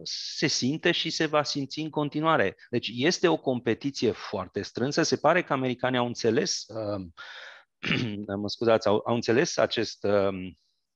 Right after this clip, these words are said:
uh, semnal de alarmă. Chiar președintele Biden spunea: „Trebuie să ne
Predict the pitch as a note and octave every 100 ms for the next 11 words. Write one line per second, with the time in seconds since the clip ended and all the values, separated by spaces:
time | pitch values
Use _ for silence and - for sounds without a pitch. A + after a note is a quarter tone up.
0 | _ _ _ _ _ - - G#2+ G#2 B2
1 | A2+ B2 A2 F#2+ A2 C3+ A#2+ A#2+ B2+ -
2 | C3+ C3+ A#2+ A2 A#2 A2 G#2+ - A2+ G#2
3 | B2 C3 - A#2 G#2+